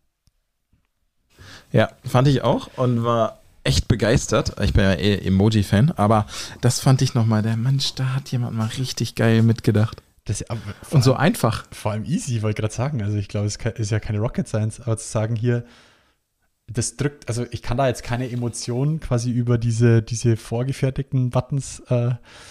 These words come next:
Speaker 2: herstellen, dann mach ich's einfach selber. Finde ich cool. Aber wär's, also kannst du's bei Be Real reinfaken, dass du mit dem Memoji arbeitest? Nee, das nimmt dann, kann nur
Speaker 1: Nee,
Speaker 2: die
Speaker 1: das hab ich,
Speaker 2: Frontkamera.
Speaker 1: nee, das ist,
Speaker 2: Hm,
Speaker 1: genau, das
Speaker 2: okay.
Speaker 1: löst dann die Kamera aus und ich
Speaker 2: Ja,
Speaker 1: wüsste jetzt,
Speaker 2: okay.
Speaker 1: also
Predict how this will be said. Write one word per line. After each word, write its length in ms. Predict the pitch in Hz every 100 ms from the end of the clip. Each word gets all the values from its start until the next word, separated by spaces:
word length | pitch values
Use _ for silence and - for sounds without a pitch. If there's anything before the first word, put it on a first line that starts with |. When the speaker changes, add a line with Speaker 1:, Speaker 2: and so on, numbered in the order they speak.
| -
Speaker 2:
herstellen, 480 | - 123 - 131 131
dann 140 | 120 113
mach 100 | 127
ich's 140 | 127
einfach 180 | 113 113
selber. 360 | - 127 123 107
Finde 240 | - 110
ich 120 | - 147
cool. 100 | 139 - _ _ _ _ _ -
Aber 180 | 117 110
wär's, 360 | 127 - - - _ _ _ _ _ _ _ _ _ _ _ _
also 160 | 104 113
kannst 340 | - 131 -
du's 120 | 202
bei 160 | - 123
Be 160 | 110 131
Real 400 | 120 113 135 196
reinfaken, 680 | 143 107 143 - 156 170 -
dass 160 | 175 -
du 80 | 170
mit 120 | 147
dem 120 | 147
Memoji 480 | 156 180 185 - -
arbeitest? 580 | 131 165 175 - - - _
Nee, 140 | 120
das 180 | 113 110
nimmt 220 | 127 127
dann, 180 | 120 117 110
kann 160 | 120
nur 100 | 123
Speaker 1:
Nee, 80 | 113
Speaker 2:
die 60 | 127
Speaker 1:
das 160 | 123
hab 80 | 143
ich, 60 | 139
Speaker 2:
Frontkamera. 200 | 110 110
Speaker 1:
nee, 200 | 120 131
das 80 | 123
ist, 300 | 120 139 - - -
Speaker 2:
Hm, 100 | 104
Speaker 1:
genau, 220 | 113 110
das 120 | 110
Speaker 2:
okay. 100 | 110
Speaker 1:
löst 180 | 123 -
dann 100 | 131
die 80 | 113
Kamera 440 | - 123 139 135
aus 220 | 131 131
und 80 | 123
ich 60 | 107
Speaker 2:
Ja, 40 |
Speaker 1:
wüsste 200 | 120 -
jetzt, 140 | 120 117
Speaker 2:
okay. 80 | 120
Speaker 1:
also 200 | 107